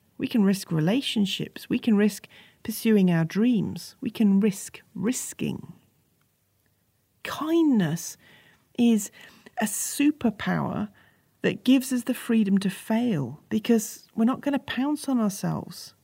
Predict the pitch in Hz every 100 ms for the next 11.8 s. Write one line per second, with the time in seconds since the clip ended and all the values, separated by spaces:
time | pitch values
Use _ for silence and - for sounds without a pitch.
0 | - 220 208 196 - 208 240 214 170 -
1 | _ _ _ _ _ _ _ _ - 294
2 | 320 254 - 196 185 - _ _ _ _
3 | _ _ _ 240 254 226 269 294 277 220
4 | 208 - 202 - 277 285 - _ _ _
5 | _ _ _ _ _ _ _ _ _ _
6 | - 302 320 302 - - _ _ _ _
7 | _ _ _ 311 - - - 247 - 240
8 | - - 220 269 285 262 220 214 208 214
9 | 202 208 - - _ - 359 330 311 -
10 | - - - _ _ _ _ _ _ _
11 | _ _ - 339 311 196 151 226